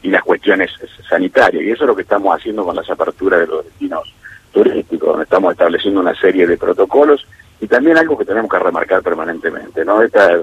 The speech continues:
pelea todavía no se ganó, estamos cerca de, de encontrar o de que aparezca la vacuna y de terminar con este flagelo, para que, hasta que esa vacuna no aparezca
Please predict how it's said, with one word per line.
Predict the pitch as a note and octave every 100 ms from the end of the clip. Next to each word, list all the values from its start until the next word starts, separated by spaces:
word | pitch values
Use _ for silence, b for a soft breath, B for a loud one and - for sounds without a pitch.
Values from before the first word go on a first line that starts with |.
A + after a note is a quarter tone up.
| -
pelea | F2 A2+
todavía | A2 F2 F2+
no | E2
se | -
ganó, | E2+ G2+ C3 B2
estamos | - F#2 E2 -
cerca | G2 G2+ E2+ E2
de, | - - b b - -
de | E2
encontrar | - - - F2+ F#2+
o | B1
de | -
que | -
aparezca | - F2+ F#2 - E2+ B1
la | - D#2+
vacuna | D#2+ E2+ - A2+ G#2
y | E2+
de |
terminar | D#2+ F2 E2+ F2+
con | E2+
este | F2+ E2+
flagelo, | E2 B2+ C3
para | F2+ F2
que, | -
hasta | - - F2
que | -
esa | C#3+
vacuna | A2+ G2 G#2+
no | F#2+
aparezca | F#2 F2+ B2 - A#2